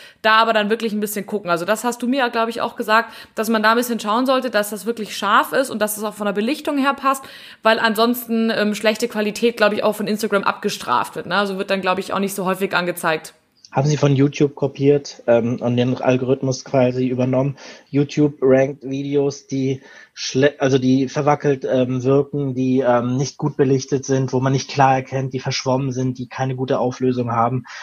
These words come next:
Speaker 2: ähm, die werden abgestraft, genau, haben eine bisschen schlechtere, ähm, ähm, Reichweite. Und, ähm, wenn es sich vermeiden lässt, dann macht doch ein schönes, äh, Video, ein kurzes,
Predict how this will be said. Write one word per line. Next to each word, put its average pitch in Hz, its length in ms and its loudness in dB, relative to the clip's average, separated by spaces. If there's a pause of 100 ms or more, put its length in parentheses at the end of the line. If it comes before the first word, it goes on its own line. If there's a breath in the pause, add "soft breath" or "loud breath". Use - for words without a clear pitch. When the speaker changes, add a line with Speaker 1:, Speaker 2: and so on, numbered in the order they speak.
(180 loud breath)
Speaker 2:
ähm, 117 260 2
die 113 160 -2
werden 120 240 4
abgestraft, 123 720 0
genau, 113 320 2
haben 117 160 0
eine 117 100 -2
bisschen 113 300 -4
schlechtere, 117 680 0
ähm, 110 320 2
ähm, 107 220 0
Reichweite. 123 720 2 (300 loud breath)
Und, 117 320 -2
ähm, 110 420 2
wenn 117 160 0
es - 260 -6
sich - 200 -4
vermeiden 117 400 2
lässt, 117 240 -2
dann 117 80 -2
macht 110 180 0
doch - 160 -6
ein 113 80 -8
schönes, 123 460 -2
äh, 113 260 -2
Video, 117 320 2
ein 113 100 -2
kurzes, 120 480 -4